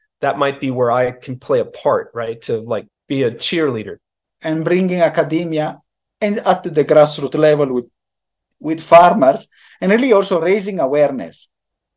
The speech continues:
Speaker 2: As you say, storytelling has a lot of power, and it really can change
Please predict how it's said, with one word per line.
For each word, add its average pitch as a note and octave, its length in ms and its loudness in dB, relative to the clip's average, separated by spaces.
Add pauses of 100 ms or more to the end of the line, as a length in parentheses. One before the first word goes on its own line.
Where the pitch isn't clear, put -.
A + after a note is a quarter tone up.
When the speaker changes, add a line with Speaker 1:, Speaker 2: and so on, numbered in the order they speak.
(260)
Speaker 2:
As D3 160 -4
you D#3 60 -10
say, E3+ 180 -2
storytelling F3+ 920 -2
has B2+ 100 -10
a C#3 100 4
lot C3+ 220 -2
of C3+ 180 -8
power, D3 440 2 (840)
and C3+ 380 0
it C#3+ 160 -14
really D3+ 240 -6
can A#2 320 -6
change A#2 580 -6